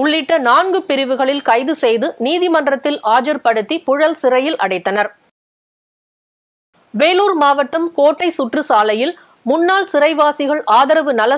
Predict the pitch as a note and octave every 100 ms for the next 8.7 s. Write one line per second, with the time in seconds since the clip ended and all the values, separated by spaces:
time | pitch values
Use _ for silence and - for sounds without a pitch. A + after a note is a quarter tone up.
0 | C#4+ B3+ B3 B3+ G#3 F#3+ F#3+ E4 - -
1 | - D4 F4 G4 F#4+ D#4 D4+ E4 D4 D4
2 | D4 C4+ C4+ D4 G#3 B3 D4+ E4+ D4+ C#4
3 | C4+ D4+ C#4+ G#3+ B3+ D#4+ C#4 B3 C4+ B3+
4 | G3 G#3+ G#3+ F4 - - - A#3+ E4 E4
5 | C#4 C4 D4 D4 B3 E4 F4 F4 C#4 C4
6 | C#4+ - G#3+ D#4+ F4 D4 C4+ B3+ C4+ A#3
7 | G3+ G#3+ G3 D#4 - C#4 C#4+ F#4 D#4 C#4+
8 | C#4 C4+ F4+ B3+ A#3+ C4 D4